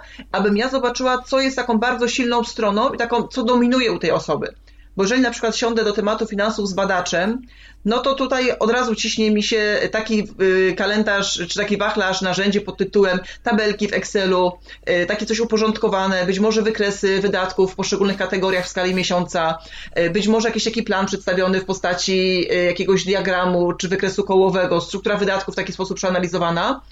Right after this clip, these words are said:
bo wiem, że tę osobę, która ma taki sposób myślenia, to będzie pociągać, to będzie fascynować,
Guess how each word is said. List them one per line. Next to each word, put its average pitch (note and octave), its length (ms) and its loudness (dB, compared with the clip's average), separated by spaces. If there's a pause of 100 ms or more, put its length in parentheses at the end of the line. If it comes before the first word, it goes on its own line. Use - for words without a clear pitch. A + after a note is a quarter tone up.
(320)
bo F#3+ 100 2
wiem, A#3 180 4
że A#3 120 0
tę B3+ 260 0
osobę, G#3+ 560 0
która G3+ 180 -2
ma F#3+ 80 0
taki G#3+ 200 -6
sposób G3 320 -4
myślenia, G3 540 -2 (260)
to G#3+ 100 2
będzie A3+ 200 4
pociągać, G#3+ 500 -2
to A#3 80 0
będzie G#3+ 160 0
fascynować, G3+ 800 0